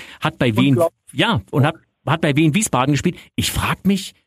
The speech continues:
Speaker 1: warum so ein Mann, so mit der Erfahrung und auch mit, mit, mit, äh, den Erfolgen bei Wien Wiesbaden keine Rolle mehr gespielt hat. Warum gibt man den der Konkurrenz ab?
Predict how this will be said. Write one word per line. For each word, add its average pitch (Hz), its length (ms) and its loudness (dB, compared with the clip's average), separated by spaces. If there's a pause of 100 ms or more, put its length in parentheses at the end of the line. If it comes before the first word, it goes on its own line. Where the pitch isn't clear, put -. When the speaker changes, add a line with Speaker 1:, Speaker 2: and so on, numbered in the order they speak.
(180)
Speaker 1:
warum 110 300 0
so 123 180 0
ein 185 240 2
Mann, 143 360 2
so 131 100 -6
mit - 280 -6
der 190 140 2
Erfahrung 151 460 -2
und 104 180 -4
auch 120 120 -10
mit, 127 260 -2
mit, 117 260 -4
mit, 113 240 -6
äh, 104 280 -2 (300)
den 127 100 0
Erfolgen 147 680 0 (280)
bei 98 220 -2
Wien 208 260 4
Wiesbaden 170 600 0 (220)
keine 160 220 0
Rolle 127 220 0
mehr 101 120 2
gespielt 92 320 -4
hat. 90 160 -4
Warum 117 220 2
gibt - 220 -4
man 139 160 0
den 196 240 2
der 175 100 0
Konkurrenz 147 560 0
ab? - 260 -6